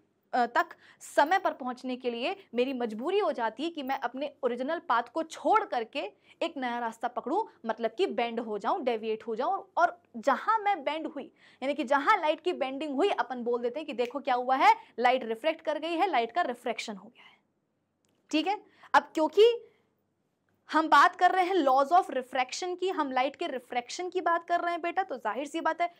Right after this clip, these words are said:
यहाँ पर हमारे पास दो मीडियम तो होने ही चाहिए, है ना। आ जाओ, तो ये हो गया अपना मीडियम ए या मीडियम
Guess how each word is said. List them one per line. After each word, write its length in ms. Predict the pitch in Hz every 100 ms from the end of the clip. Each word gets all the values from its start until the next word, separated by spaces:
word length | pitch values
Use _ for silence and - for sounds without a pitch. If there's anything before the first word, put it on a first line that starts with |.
| -
यहाँ 280 | 226 262 294 320
पर 120 | 330 285 -
हमारे 260 | 269 262 285
पास 200 | 320 330
दो 280 | 214 254 320
मीडियम 320 | 320 311 320
तो 100 | 330
होने 240 | 269 285 311
ही 60 |
चाहिए, 340 | 359 370 359 349 _ _ _ _ 320
है 80 |
ना। 140 | 453 277 - _ -
आ 80 | 262
जाओ, 160 | - - _ _ -
तो 40 |
ये 300 | 302 254 370
हो 180 | 381 339
गया 160 | 311 370
अपना 320 | 269 294 311
मीडियम 460 | 269 254 247 285 285 240
ए 100 | 269 359 _ _ _ _ _ _ _ _ _ _ _ _ _ _ _ _ _ _ _ _ _
या 220 | 247 277 269 - _ 143
मीडियम 680 | 254 269 294 311 320 339